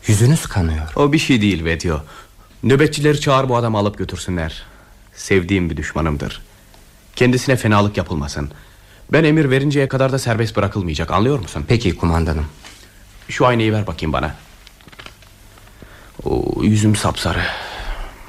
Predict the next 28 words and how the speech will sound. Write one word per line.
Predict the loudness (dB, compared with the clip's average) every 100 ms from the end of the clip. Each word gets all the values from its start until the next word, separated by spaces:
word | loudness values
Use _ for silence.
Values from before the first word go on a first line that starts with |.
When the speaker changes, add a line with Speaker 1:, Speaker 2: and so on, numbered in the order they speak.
| -20 -16 -2
Speaker 2:
Oysa | 0 0 0
da | -2
tam | -2 -2 -2
sırası | -4 -4 -2
hani. | -2 -2 -4 -8 -20 -20 -20 -20 -20 -20 -20 -20 -12 0
Biraz | 4 4
sonra | 2 2 4
dünyanın | 4 4 4 4
en | 2 0
güzel | 0 -2 -2
kadınının | -2 -2 0 0 0
önüne | 0 0 -2
çıkacağım | -4 -4 -2 0 0
Vedio. | 0 -2 -4 -4 -6 -10 -16 -14 -14 -14 -6 2
Vedio, | 4 4 4
benim | 4 2
zavallı | 2 2 2 2 0
Vedio'm. | -2 -2 -6 -6 -12 -20 -20 -20 -20 -20 _ _ -16
Senin | -4 2 4
halin | 4 4 2
ne | 0
olacak? | 0 0 -2 -4 -10 -10 -2
Nereye | 4 4
gideceksin? | 2 0 -4 -4 -8 -6
Speaker 1:
Sizi | 0 2 4
takip | 2 2 0
edeceğim | 2 0 -2 -2 -2
kumandanım. | 0 0 0 -2 -4